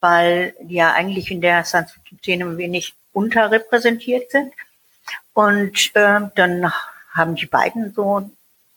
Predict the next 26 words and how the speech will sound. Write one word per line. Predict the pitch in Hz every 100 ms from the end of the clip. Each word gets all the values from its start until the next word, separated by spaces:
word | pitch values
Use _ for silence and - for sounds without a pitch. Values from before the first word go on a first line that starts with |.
| _ 185
ein |
paar | 180 196 196
Vorschläge | 202 202 - 190 190
gemacht | 185 185 185 - 180
und | 165
ich | -
bin | 185 185
mein | 185
Adressbuch | 185 - 185 - 190
durchgegangen | 185 190 - 196 196 185 196 - - - - - _
und | 226 202 196 190 - _
wir | 214 185
haben | 185 185
dann | 190
tatsächlich | 196 196 220 214 - 226 - -
sogar | 202 180 175
dreizehn | 165 160 165 - 233 240
Autorinnen | 226 220 247 233 233 233
zusammengekriegt | 233 220 233 233 233 - 254 - - _ - _ - - - - - _
und | - 202 190
das | 160
fand | 175 190
ich | 220
also | 226 226
auch | 196 -
echt | 214 220 - -